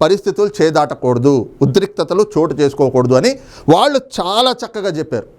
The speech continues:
"మేడం, మీరు తప్పుకోండి, అతన్ని మాకు హ్యాండ్ ఓవర్ చేయండి" అని.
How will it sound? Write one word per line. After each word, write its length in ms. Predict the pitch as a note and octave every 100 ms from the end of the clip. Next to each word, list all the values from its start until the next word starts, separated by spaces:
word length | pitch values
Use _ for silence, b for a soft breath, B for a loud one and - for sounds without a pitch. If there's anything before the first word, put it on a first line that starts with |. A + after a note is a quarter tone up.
| _ - -
"మేడం, 340 | A#2+ D#3+ F#3
మీరు 440 | D3+ D3 D3 G3+ G#3+ -
తప్పుకోండి, 540 | D#3 - D3+ C3+ C#3
అతన్ని 300 | G3 - C#3+
మాకు 180 | C3 B2
హ్యాండ్ 260 | - C3+ D3
ఓవర్ 200 | C#3 A#2+
చేయండి" 300 | A#2+ A2+ B2
అని. 120 | G2